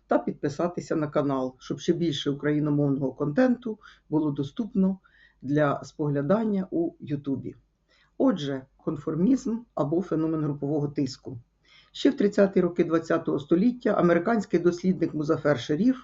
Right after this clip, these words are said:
намагався дослідити те, як впливають групові норми на поведінку індивіда.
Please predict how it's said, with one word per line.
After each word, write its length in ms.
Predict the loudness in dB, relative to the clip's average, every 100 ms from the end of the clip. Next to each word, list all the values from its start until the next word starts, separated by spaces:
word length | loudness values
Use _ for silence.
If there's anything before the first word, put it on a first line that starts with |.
| _ _ _ _ -20 0
намагався 760 | 4 6 6 4 2 6 6 4 0
дослідити 600 | -2 0 4 4 4 0
те, 340 | 2 0 0 -10 _ _ _ -4
як 520 | 4 4 4 -2 -20 -12
впливають 680 | -12 4 4 6 6 4 2
групові 380 | -4 -2 0 4
норми 380 | 4 4 2
на 140 | 0 0
поведінку 640 | -2 -4 -2 -2 -4 -2
індивіда. 640 | -2 -2 -4 -4 -8 -10